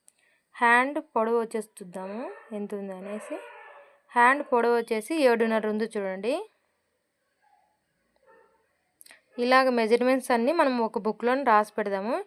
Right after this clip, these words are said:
సేమ్ ఇదే బ్లౌజ్ వచ్చిందనుకో, మనం మెజర్మెంట్స్ అన్నీ ఉంట-, గుర్తుంటాయి కదా,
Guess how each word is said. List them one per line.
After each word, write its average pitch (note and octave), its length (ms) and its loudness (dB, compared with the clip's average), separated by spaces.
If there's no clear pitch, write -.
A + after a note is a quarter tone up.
సేమ్ C#4+ 300 6
ఇదే C#4 260 4
బ్లౌజ్ B3 340 2
వచ్చిందనుకో, A#3 540 -2
మనం C4+ 260 -2
మెజర్మెంట్స్ A#3+ 580 -2
అన్నీ A#3 180 -2
ఉంట-, A3 260 -6
గుర్తుంటాయి G#3+ 540 -6
కదా, B3 180 -4